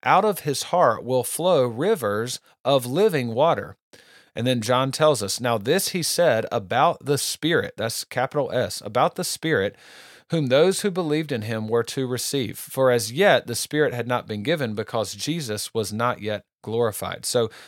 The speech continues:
John, throughout the gospel, gives us this, these nice little insights here that help us, help us follow along. So Jesus is talking about this living water. That is the Holy Spirit, that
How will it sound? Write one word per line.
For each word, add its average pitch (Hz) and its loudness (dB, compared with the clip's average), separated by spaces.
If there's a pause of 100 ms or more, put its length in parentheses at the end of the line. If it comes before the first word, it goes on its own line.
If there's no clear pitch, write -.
(120)
John, 135 2
throughout 175 2
the 156 -2
gospel, 120 2
gives 139 -2
us 123 -6
this, - -6
these 110 -6
nice 143 -4
little 135 0
insights 110 -4
here 101 -4 (340)
that 117 0
help 135 0
us, 123 0
help 143 -2
us 123 -4
follow 120 2
along. 101 -4 (1400)
So 170 0
Jesus 139 -2
is - -8
talking 156 2
about 123 0
this 117 -2
living 135 -2
water. 139 2
That 151 0
is 131 -2
the 117 -2 (100)
Holy 143 0
Spirit, - -4 (380)
that 127 2